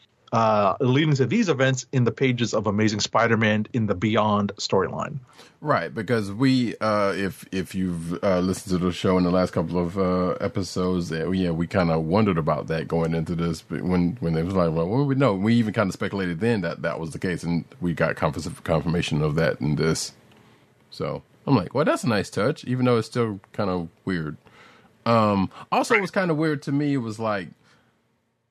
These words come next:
Speaker 2: now, I know, depending on who write, who's writing them and whatever the case, and I know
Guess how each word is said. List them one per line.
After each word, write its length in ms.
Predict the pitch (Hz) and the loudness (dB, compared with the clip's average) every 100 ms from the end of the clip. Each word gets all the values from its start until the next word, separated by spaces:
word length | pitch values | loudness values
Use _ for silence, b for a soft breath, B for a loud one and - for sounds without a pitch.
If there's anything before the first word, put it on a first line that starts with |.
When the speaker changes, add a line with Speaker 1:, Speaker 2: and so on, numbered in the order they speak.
| _ _ _ _ _ _ _ _ _ | _ _ _ _ _ _ _ _ _
Speaker 2:
now, 300 | 170 170 160 | 2 4 4
I 180 | - 196 | 4 2
know, 280 | 208 180 165 | 4 4 4
depending 320 | 156 143 151 | 2 0 2
on 80 | 135 | 2
who 140 | 131 | 2
write, 240 | 120 117 120 - 107 | 2 2 0 -4 -4
who's 300 | 123 110 107 | -2 0 0
writing 340 | 101 101 101 | 0 0 0
them 220 | 101 101 | 0 -2
and 440 | 90 98 98 95 90 | 0 0 2 0 -2
whatever 360 | 101 104 98 | -2 0 2
the 100 | 87 | 0
case, 280 | 90 95 90 | -2 -4 -2
and 100 | 107 | 0
I 60 | 113 | 4
know 360 | 131 120 107 | 6 6 2